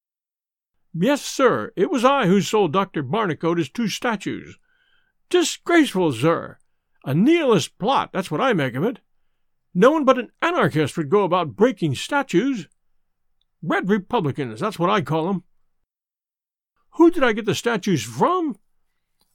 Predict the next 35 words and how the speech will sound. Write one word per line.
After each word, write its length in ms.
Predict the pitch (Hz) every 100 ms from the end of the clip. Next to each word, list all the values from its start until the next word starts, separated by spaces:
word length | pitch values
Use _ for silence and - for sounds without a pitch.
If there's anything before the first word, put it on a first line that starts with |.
| _
"I 200 | 180 285
don't 160 | 359 196
see 160 | 170
what 180 | 160 190
that 160 | 220 214
has 140 | 240
to 120 | -
do 220 | 254 370 359
with 160 | 147
it." 160 | 82 - _ _ _ _ _ _ _ _ _
"Well, 220 | 175 156 226
if 80 |
you 100 | 185
really 160 | 220 302
want 160 | 269 226
to 80 |
know, 400 | 160 135 208 240 - _ _ -
I 80 | 175
got 180 | 226 254
them 140 | 247
from 240 | 214 185 117
Gelder 360 | 220 277 240
and 140 | 214 -
Company 500 | 185 165 214 220 - -
in 160 | 175 -
Church 320 | - 269 -
Street, 300 | - 151 190
Stepney. 560 | - 254 262 110 - _ _ _ _ _ - _ _ _
They're 200 | - 208
a 60 | 226
well-known 520 | 139 202 247 226 226
house 320 | 135 226 190
in 80 | 208
the 80 | 190
trade, 500 | - 233 165 80